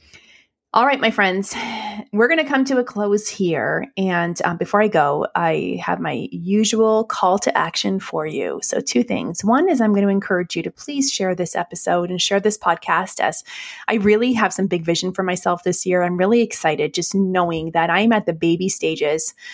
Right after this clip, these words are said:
of my business and know that things are going to really evolve beautifully this year and unfold as it should.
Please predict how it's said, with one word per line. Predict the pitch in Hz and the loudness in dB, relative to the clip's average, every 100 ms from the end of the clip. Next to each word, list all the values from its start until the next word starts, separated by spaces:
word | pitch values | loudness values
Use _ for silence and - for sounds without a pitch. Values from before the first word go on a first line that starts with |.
| - - - | -20 -10 -4
of | 175 | 0
my | 185 | 2
business | 175 165 165 156 156 - - - | 4 2 2 -2 -2 -6 -8 -6
and | 175 180 180 | -2 -2 0
know | 185 185 185 | 2 2 2
that | 196 180 - | 2 0 0
things | 190 180 185 185 | -2 0 -2 -4
are | 185 | -4
going | 175 190 190 | -2 -2 0
to | 196 | -2
really | 170 180 175 180 | 0 2 2 0
evolve | 175 165 165 | 0 0 0
beautifully | - 160 165 - 175 | -2 -4 -4 -4 -2
this | 165 165 - | 0 -2 -2
year | 175 160 165 - - - | 0 2 0 -6 -20 -6
and | 185 - | -2 0
unfold | 190 180 185 170 165 165 - _ _ - | -2 0 0 2 2 -2 -8 _ _ 0
as | 220 214 | 0 2
it | 208 | 0
should. | - 156 151 165 | 0 2 2 0